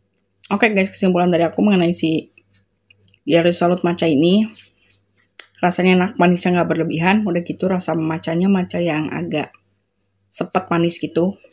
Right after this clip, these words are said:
Jadi maksudnya wanginya wangi sepet, wanginya wangi matcha yang pahit, tapi ketika aku makan, matchanya tuh jadi matcha yang manis, guys.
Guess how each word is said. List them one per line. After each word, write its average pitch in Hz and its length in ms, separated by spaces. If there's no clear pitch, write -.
Jadi - 160
maksudnya 190 420
wanginya 196 400
wangi 202 160
sepet, 175 480
wanginya 175 400
wangi 170 560
matcha 175 320
yang 175 180
pahit, 165 400
tapi 202 460
ketika - 720
aku 165 300
makan, 160 580
matchanya 180 480
tuh 202 100
jadi 190 160
matcha 170 300
yang 180 100
manis, 165 320
guys. - 480